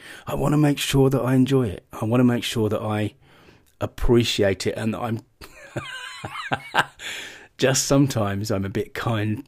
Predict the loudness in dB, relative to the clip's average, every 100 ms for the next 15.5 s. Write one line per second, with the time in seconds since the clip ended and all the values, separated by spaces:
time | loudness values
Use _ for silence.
0 | -8 -2 0 -2 -6 -14 -14 -12 -10 -12
1 | -14 0 0 2 0 4 4 6 6 6
2 | 6 6 2 -8 _ _ _ _ _ _
3 | _ _ _ -2 0 2 2 2 6 8
4 | 10 8 6 0 0 0 2 2 2 2
5 | 0 0 _ -6 -4 -2 -4 -8 -14 _
6 | _ _ _ _ _ _ -20 _ -2 0
7 | 6 8 10 8 6 2 2 2 -2 -4
8 | 0 2 2 0 2 2 2 0 0 0
9 | -2 -4 -4 -4 -4 -8 -8 -12 _ _
10 | _ _ _ _ _ _ _ -10 -4 -2
11 | -2 -2 -4 -6 -6 -8 -8 -12 -12 -14
12 | _ _ _ _ _ _ _ _ _ _
13 | _ _ _ _ 0 2 2 4 4 2
14 | -2 -4 -4 -4 -4 -4 -4 -4 -6 -6
15 | -8 -4 -4 -4